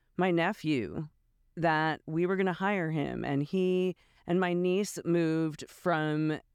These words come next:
Tennessee to come live with us so that they could get better jobs, and then all of a sudden, I couldn't hire him.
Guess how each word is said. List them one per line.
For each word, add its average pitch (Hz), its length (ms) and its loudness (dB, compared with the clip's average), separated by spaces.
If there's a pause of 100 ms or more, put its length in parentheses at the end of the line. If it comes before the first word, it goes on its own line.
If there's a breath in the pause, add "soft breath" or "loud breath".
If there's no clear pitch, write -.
(140)
Tennessee 196 580 0
to 165 100 0
come 170 280 0
live 160 260 2
with 175 160 4
us 147 560 -2
so - 160 -2
that 151 220 -4
they 180 120 2
could 196 160 -4
get 180 160 0
better 156 220 0
jobs, 175 400 0
and 170 100 2
then 165 100 2
all 165 180 2
of 180 100 0
a 170 60 4
sudden, 196 340 0
I 170 160 0
couldn't 175 300 -4
hire 220 380 -2
him. 147 200 -4